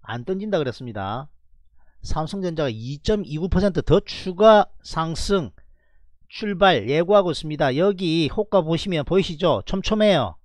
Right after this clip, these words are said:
일단 이거 가짜 아닌 것 같아요. 야, 이점이 프로 더 올라갑니다. 그러면 사만 칠천 원대, 여기 그냥 바로 전고점대까지 가는데 닥터케이가 어저께 우리 정태님이 "던질까요?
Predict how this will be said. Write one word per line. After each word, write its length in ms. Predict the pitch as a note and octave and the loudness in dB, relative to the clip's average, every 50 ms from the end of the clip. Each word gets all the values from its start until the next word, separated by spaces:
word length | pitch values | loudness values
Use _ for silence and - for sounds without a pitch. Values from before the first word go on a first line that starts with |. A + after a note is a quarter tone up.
| - - _ _ _ _ _ _ _ _ _ - | -20 -20 _ _ _ _ _ _ _ _ _ -14
일단 400 | - F#3 F#3 - G3+ F#3 D#3+ E3 | -14 -12 0 2 2 2 2 -2
이거 560 | F#3 F3 F#3+ E3+ D3+ D#3 D#3 C3+ G#2+ F#2 - - _ _ - - - - - - - _ - _ _ _ - _ - - | -2 0 2 4 4 4 4 2 0 -2 -8 -16 _ _ -20 -20 -20 -20 -20 -20 -20 _ -20 _ _ _ -20 _ -8 2
가짜 300 | B2 C3 D3 - C4 G3+ | 2 2 2 4 2 2
아닌 200 | F#3 F#3+ G#3+ G#3+ | 2 2 2 4
것 60 | G3 | 4
같아요. 540 | D#3+ - - F3 F3 E3+ D#3 A2+ F#2+ G2+ G#2+ | 4 6 6 6 6 8 4 2 2 -2 -4
야, 500 | A2+ A#2 A#2 G#2+ G#2 G2 F2+ - - - | -2 -2 -2 -2 -4 -6 -8 -10 -8 -8
이점이 440 | - A2+ C3+ D3 - A3 A3 G#3+ G#3+ | -8 -8 -10 -10 -8 -6 -6 -4 -4
프로 180 | - - G3+ F3+ | -6 -6 -6 -6
더 100 | - E3 | -2 0
올라갑니다. 640 | G#3 G#3+ G3+ F3 D#3 D3+ D3 C#3 A#2+ A#2 B2+ C#3+ - | 2 4 4 4 2 0 -2 -2 0 0 0 -2 -4
그러면 440 | - F3+ G3 F#3+ G3 G3 F#3 E3+ E3+ _ _ _ _ - | -6 -8 -6 -4 -4 -4 -4 -6 -10 _ _ _ _ -20
사만 460 | - - - E3 D#3+ F3 F#3 G3+ G#3 | -16 -8 -2 0 0 0 0 0 -2
칠천 300 | - - G#3 - - G#3+ | -2 -6 -6 -2 -2 -2
원대, 380 | G3 D#3 - - F3 D3+ A2+ A2 | -2 -2 -2 -2 -2 -2 0 0
여기 400 | C#3 F3+ G#3+ A3+ A3+ F#3+ G3+ G#3 | 0 0 2 0 0 -2 -6 -6
그냥 260 | F3+ G#3 G3+ G3 F#3 | -6 -4 -4 -4 -4
바로 500 | - - G#2 A#2+ D3 F3+ G3 F#3+ C#3+ - _ _ _ - - | -4 -2 -2 -2 0 2 2 2 0 0 _ _ _ -20 -12
전고점대까지 680 | - - D#3 D#3+ G3+ G3 - G#3 F3+ G3+ F#3+ - E3 C3 | -8 -8 -4 -4 -4 -4 -4 -6 -6 -6 -4 -4 -6 -4
가는데 400 | - C#3+ D#3 F#3 G3 F3 D#3 A#2+ | -2 -4 -4 -4 -4 -4 -4 -6
닥터케이가 720 | - - - - - - - - E3+ D3+ C#3+ D3+ E3 C#3+ A#2+ | -4 -4 -6 -6 -6 -6 -4 -4 -2 -2 0 2 2 2 2
어저께 420 | - F3 E3 E3 - - C3+ A#2+ A2 | 0 -2 -6 -6 -4 -2 -2 -2 -2
우리 340 | A#2 B2+ C#3 D3+ C3 F#2+ - - - _ - - - _ - | -4 -6 -4 -4 -4 -6 -8 -12 -20 _ -20 -20 -20 _ -14
정태님이 640 | - - F#3+ G3 - F#3+ F3 D#3 D3+ D#3 D3 - - | -6 -4 -4 0 0 0 0 0 -4 -6 -6 -6 -6
"던질까요? 640 | G#3 A3 G3+ G3 - - D#3+ E3 E3 D3+ A2+ F2 | -6 -6 -6 -6 -4 -2 -2 0 0 -2 -4 -6